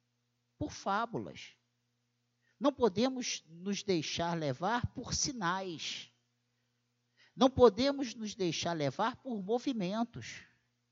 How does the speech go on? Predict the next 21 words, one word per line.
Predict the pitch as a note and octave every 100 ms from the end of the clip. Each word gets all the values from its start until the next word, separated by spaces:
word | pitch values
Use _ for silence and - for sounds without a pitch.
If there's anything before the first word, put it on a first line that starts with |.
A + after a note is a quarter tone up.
| _ _ _ _ _ _ _ _ -
Não | G#3+
podemos | C4+ B3 G#3 C#4 D4+ B3
nos | G#3+ G#3
lev-, | F#3 D#3+ B2 - A2+
deixar | D#3+ D3+ - E3
levar | C#3+ C3+ G#3 A#3+ -
por | A3+ A3+
emoções. | B3 C4 C4+ - G#3 A#3 A#3+ D3+ - - - _ _ _ _ _ _ _ _ -
Olha | C4
o | D#4+
que | D4
Jesus | C4+ G#3+ F#3+ G#3 G#3+
diz | - E3+ E3
aqui. | C#3+ - A2+ F2+ _ _ _ _
"Muitos | F#3 B3 D4 D#4+ C4+
naquele | B3+ A3+ - B3+ A#3
dia | D#3 A#3 C#4 B3
hão | C4+ C#4+
de | A#3
dizer-me: | A#3 B3+ F3 G#3+ A#3 G#3 C#3 A#2 A2+ F2+ - _
'Senhor, | - - A#3+ A3+ A3+ C4 G#3+ B2+ -